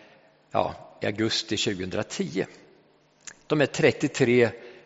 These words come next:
gruvarbetarna som blev instängda i den här gruvan långt ner under jorden. Det blev sextionio mardröms-, mardrömslika dygn. Ovissheten lyste i ögonen. Men så sa vi att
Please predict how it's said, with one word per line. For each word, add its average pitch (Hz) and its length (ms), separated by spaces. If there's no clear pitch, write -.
gruvarbetarna 107 840
som - 140
blev 120 120
instängda 110 760
i 104 60
den 101 180
här 95 180
gruvan 104 480
långt 113 340
ner 90 400
under 92 220
jorden. 82 420
Det 143 100
blev 131 260
sextionio 135 1000
mardröms-, 110 680
mardrömslika 107 1120
dygn. 92 340
Ovissheten 110 880
lyste 104 420
i - 20
ögonen. - 380
Men 139 100
så 208 120
sa 175 180
vi 139 100
att - 200